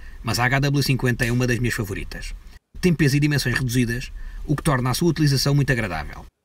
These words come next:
Só não é tão agradável como a sua irmã mais nova, porque o esforço necessário para armar a mola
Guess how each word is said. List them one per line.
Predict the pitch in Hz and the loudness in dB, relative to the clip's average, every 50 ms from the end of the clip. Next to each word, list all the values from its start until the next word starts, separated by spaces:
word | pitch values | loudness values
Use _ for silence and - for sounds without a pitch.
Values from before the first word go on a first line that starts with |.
| - - | -10 -6
Só | - - - 202 | -2 0 2 2
não | 190 160 143 | 4 2 2
é | 131 | 2
tão | - 165 | 2 2
agradável | 165 156 147 139 131 120 120 120 | 2 4 4 2 2 2 0 0
como | - 143 147 | 0 0 0
a | 147 | 2
sua | 139 - 147 | 2 2 2
irmã | 135 135 127 | 2 2 2
mais | 127 131 135 113 | 2 2 2 2
nova, | 123 117 107 98 104 110 117 - - - | 0 -2 -2 -4 -6 -8 -8 -10 -8 -6
porque | - 131 - - | -4 -2 0 0
o | 143 | 0
esforço | - - 165 156 139 - 151 | 0 2 2 0 2 2 0
necessário | 147 - - 131 113 110 104 | 0 2 2 0 0 -2 -2
para | - 127 127 | -2 0 0
armar | 131 135 143 143 143 | 2 2 2 2 2
a | 127 | 2
mola | 123 117 113 110 107 110 | 0 0 -2 -4 -6 -6